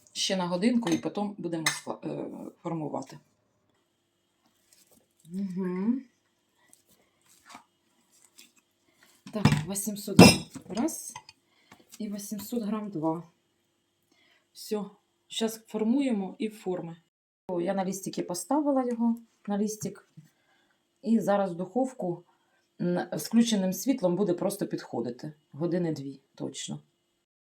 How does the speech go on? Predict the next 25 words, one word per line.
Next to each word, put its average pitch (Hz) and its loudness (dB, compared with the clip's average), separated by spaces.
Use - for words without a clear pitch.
Наші 190 -4
хліба. 165 -2
Хліба 180 2
дуже 170 0
піднялися. 160 -2
Ми 185 -2
їх 190 -4
одне 196 2
тільки, 180 -2
мабуть, 170 0
посипати 160 0
нічим 143 -4
не 143 -8
будемо. 135 -8
Тому 175 -4
що - -2
я 175 2
вже 165 -4
муку 170 -4
с-, - -8
заховала. 214 -6
Е, 151 -2
сімочку, - -2
зерна 151 -2
теж. 226 0